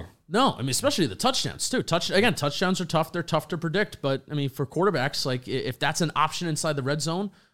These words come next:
Speaker 2: where if you're not confident in your ability to throw it in the tight windows, tuck it and run. You know, there's gonna be that space available for you. So if Trey Lance can add that element, plus just be better than Jimmy Garoppolo, which I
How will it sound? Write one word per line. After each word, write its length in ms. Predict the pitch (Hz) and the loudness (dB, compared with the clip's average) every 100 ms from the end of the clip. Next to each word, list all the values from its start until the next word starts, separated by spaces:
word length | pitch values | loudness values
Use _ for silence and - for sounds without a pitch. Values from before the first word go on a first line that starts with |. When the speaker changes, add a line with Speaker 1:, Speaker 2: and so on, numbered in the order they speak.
| - | -4
Speaker 2:
where 120 | 135 | -2
if 120 | 127 | 2
you're 80 | 143 | 2
not 160 | 147 - | 0 -2
confident 400 | 139 143 160 147 | -4 -4 -2 0
in 20 | |
your 80 | 147 | 0
ability 280 | 131 147 156 | 0 0 2
to 140 | 123 | 0
throw 220 | - 131 | -2 -2
it 40 | 147 | -2
in 60 | |
the 80 | 127 | -2
tight 240 | - 147 117 | -4 -4 -2
windows, 420 | 156 214 - - | -4 -4 -4 -6
tuck 320 | - 233 233 | -4 -4 -2
it 60 | 240 | -2
and 120 | 254 | -2
run. 300 | 320 311 78 | -4 -6 -8
You 80 | 80 | -8
know, 40 | 143 | -4
there's 200 | 156 127 | -2 0
gonna 180 | 175 196 | 0 2
be 100 | 196 | 2
that 180 | 185 | 0
space 320 | - 190 190 175 | -2 -2 -2 0
available 360 | 156 196 170 | 0 0 0
for 140 | 127 98 | -4 -8
you. 140 | - _ _ _ | -10 _ _ _
So 160 | - 180 | 0 0
if 80 | 170 | 2
Trey 260 | 196 202 | 2 4
Lance 240 | 208 202 - | 4 0 0
can 160 | 160 - | 0 -2
add 200 | 160 156 | -6 0
that 200 | 160 160 | 0 0
element, 400 | 151 170 202 202 - - - | 0 2 2 0 -10 -20 -4
plus 360 | 165 180 - | 0 2 0
just 420 | - 160 160 - | -2 0 0 0
be 340 | 156 156 147 - _ _ _ _ - | -2 0 -2 -6 _ _ _ _ -20
better 500 | 127 131 156 196 196 139 | -4 0 2 2 0 -2
than 180 | 143 135 | 0 0
Jimmy 220 | 156 143 | 0 0
Garoppolo, 400 | 135 151 202 185 | 0 0 0 -2
which 160 | 135 | 0
I 80 | 139 | -2